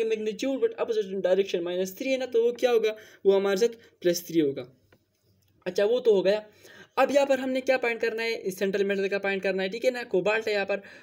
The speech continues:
तो cobalt plus यहाँ पर छः सिक्स एन एच थ्री है ना, तो सिक्स अपने यहाँ पर इस तरह लिखे और एन एच थ्री पर ओ-, overall कितना होता है? वो हमारे साथ ज़ीरो होता है इसका, वो, ठीक है ना, न्यू-, neutral है। और फिर अगर हम यहाँ पर देखें, अ, अगर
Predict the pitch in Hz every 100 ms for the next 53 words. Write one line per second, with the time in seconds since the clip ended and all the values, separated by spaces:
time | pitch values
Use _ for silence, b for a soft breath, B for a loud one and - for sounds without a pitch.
0 | B 196 196 202 190 208 254 277 - -
1 | _ _ _ 220 226 185 - - b b
2 | b 214 254 262 254 - 277 277 - -
3 | _ _ - 285 190 - 208 208 208 208
4 | 220 277 - B - 190 269 269 - 262
5 | 262 262 240 262 269 - 269 269 247 226
6 | 226 226 226 B - 190 196 190 202 -
7 | 262 269 247 240 - - 190 247 247 240
8 | 247 247 190 180 185 196 202 214 208 208
9 | 208 165 147 151 160 175 185 185 185 190
10 | - _ - 180 185 185 220 233 226 196
11 | 196 196 202 190 190 185 B B B 175
12 | 196 220 233 233 247 240 233 233 202 233
13 | 233 233 226 190 180 165 190 214